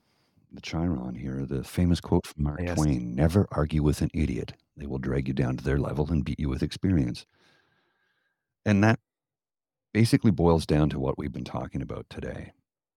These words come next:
Speaker 1: And it's a roundabout way. I'm gonna get there, but give me a second. Bear with me.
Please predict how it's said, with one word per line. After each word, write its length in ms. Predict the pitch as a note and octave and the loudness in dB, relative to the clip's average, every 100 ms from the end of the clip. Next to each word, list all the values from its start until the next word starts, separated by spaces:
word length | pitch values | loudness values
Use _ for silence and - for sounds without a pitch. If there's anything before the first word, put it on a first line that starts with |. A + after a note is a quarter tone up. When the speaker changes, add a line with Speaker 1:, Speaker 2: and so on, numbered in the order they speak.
| - | -6
Speaker 1:
And 240 | D2+ C#2 - | -4 -4 -8
it's 180 | - | -8
a 40 | D#2+ | -2
roundabout 460 | D2+ D#2+ C#2+ C#2 | 2 2 2 -2
way. 140 | C2+ C#2 | -2 -2
I'm 80 | C#2+ | -2
gonna 140 | C2 | -4
get 220 | C2 B1 | -4 -4
there, 120 | C2 | -6
but 140 | - - | -6 -8
give 120 | - | -10
me 80 | - | -10
a 60 | |
second. 360 | - - - - | -6 -6 -6 -8
Bear 120 | - - | -8 -10
with 240 | - - | -12 -12
me. 140 | - | -16